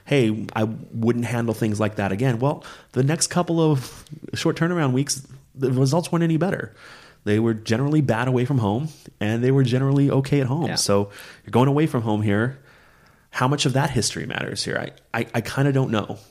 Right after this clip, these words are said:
Speaker 1: Um, I, am I being too optimistic about that? For me, I just think that the, the energy of the derby really helps here. 'Cause if this was, like, Kansas City, I think maybe your emotions don't, can't carry you as far because this, you're not playing Seattle.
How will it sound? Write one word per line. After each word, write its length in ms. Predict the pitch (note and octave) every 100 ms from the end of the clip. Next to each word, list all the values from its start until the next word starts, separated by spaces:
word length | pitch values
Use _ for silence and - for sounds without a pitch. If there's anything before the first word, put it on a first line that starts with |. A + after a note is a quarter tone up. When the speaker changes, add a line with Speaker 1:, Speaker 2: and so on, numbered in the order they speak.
| - -
Speaker 1:
Um, 460 | F#2+ F#2 F#2 G#2 - - _ - - A#2
I, 80 |
am 120 | A#2+ C3
I 100 | C3+
being 180 | D#3+
too 140 | C#3 D3+
optimistic 420 | C3+ B2+ C3+ D3+
about 160 | D#3 D#3
that? 200 | D#3+ D#3
For 60 |
me, 200 | C3+ D#3+
I 100 | D3+ C3+
just 200 | C#3+ -
think 160 | C#3+
that 180 | C3+ C3
the, 240 | A2+ G#2 - - - - - -
the 140 | A#2+
energy 460 | A2 D3 E3 D3+ D#3
of 240 | A#2 A2+ - _ -
the 160 | A2
derby 460 | G#2 G#2+ G#2 - A2
really 440 | G#2+ G2+ A2 G#2
helps 280 | G2 G2 -
here. 260 | - - F#2+
'Cause 140 | - A#2
if 80 | C#3+
this 180 | C#3+
was, 280 | D3 B2+ -
like, 140 | G2+ -
Kansas 320 | A#2+ A#2+ A#2+
City, 400 | - A#2+ C3+ C#3 - - - _ _ _ _ _ _ _ _ - -
I 80 |
think 280 | - D3 C#3
maybe 260 | B2 B2 B2
your 220 | A#2 A2+
emotions 560 | A2 G#2 A2 A#2 G#2 G#2
don't, 420 | G#2+ G#2 - - - _ _ _
can't 200 | - C3+
carry 260 | - A#2 A2+
you 140 | F2
as 80 | -
far 180 | - -
because 200 | G2 A#2
this, 140 | G#2+
you're 140 | G#2+
not 220 | G#2 A2 -
playing 220 | G2 -
Seattle. 460 | - - - -